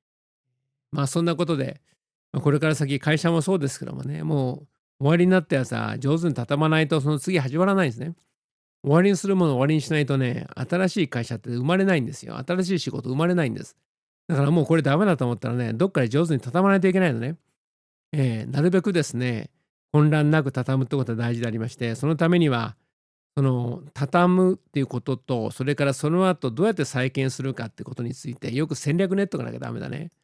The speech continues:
最後まで追い詰められちゃダメですね。死ぬのは怖いからといって、畳む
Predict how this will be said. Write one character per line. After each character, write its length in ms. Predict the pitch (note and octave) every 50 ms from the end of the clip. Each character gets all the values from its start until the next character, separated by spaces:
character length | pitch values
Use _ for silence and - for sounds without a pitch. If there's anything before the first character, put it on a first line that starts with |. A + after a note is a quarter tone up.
| _ _ _ _ _ _ _ _ _ _
最 140 | - G3+ G#3
後 80 | F3 D#3+
ま 60 | C#3
で 60 | A#2+
追 100 | B2 C#3
い 20 |
詰 160 | D3 C#3 E3+ E3
め 60 | F3
ら 60 | F3+
れ 60 | D#3+
ち 80 | B2 A#2
ゃ 40 | A2
ダ 80 | A2
メ 80 | B2 B2
で 80 | A#2
す 80 | C3 -
ね。 280 | A#2 B2+ B2+ B2 C3 B2 _ _ _ _ _ _ _ _ _ _
死 120 | - - D#3
ぬ 100 | F#3 G#3
の 120 | G3 E3
は 140 | C#3 A#2+ A#2
怖 200 | - - D3 D#3+
い 80 | D#3+ C#3+
か 80 | C3+
ら 100 | A#2 A#2
と 120 | A#2+ - -
い 40 |
っ 20 | C3
て、 160 | - B2+ B2
畳 360 | - - B2 D3+ D#3+ E3+ E3+
む 100 | E3 -